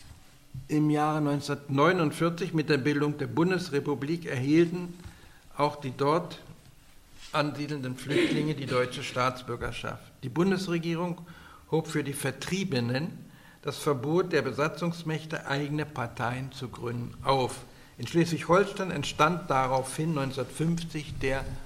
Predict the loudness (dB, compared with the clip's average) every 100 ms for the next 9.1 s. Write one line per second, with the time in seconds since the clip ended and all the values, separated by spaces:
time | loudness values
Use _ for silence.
0 | -6 0 2 2 0 0 0 0 2 2
1 | 0 -4 -6 -4 -6 -4 -4 -2 -4 -4
2 | -4 -4 -6 -6 -10 -10 -10 -6 -4 -4
3 | -4 -4 -6 -10 -18 -20 -20 -6 2 4
4 | 6 4 4 6 6 6 4 4 4 4
5 | 2 0 2 2 2 0 0 -2 0 0
6 | -2 -4 -8 -8 -6 -2 2 2 2 -2
7 | -6 -6 4 8 8 6 2 2 2 2
8 | 2 2 2 -2 -6 0 2 4 4 2
9 | -2